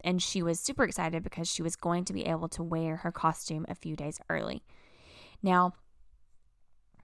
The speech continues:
Shauna was actually, or Shauna actually had a pretty busy day that day. She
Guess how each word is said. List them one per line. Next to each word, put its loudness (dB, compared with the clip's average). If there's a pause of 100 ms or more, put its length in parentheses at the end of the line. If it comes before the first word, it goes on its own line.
(180)
Shauna 4
was 0
actually, -2 (1040)
or 12
Shauna 4
actually 2
had 0
a -2 (120)
pretty 6
busy 4
day -2
that -8
day. -8
She 0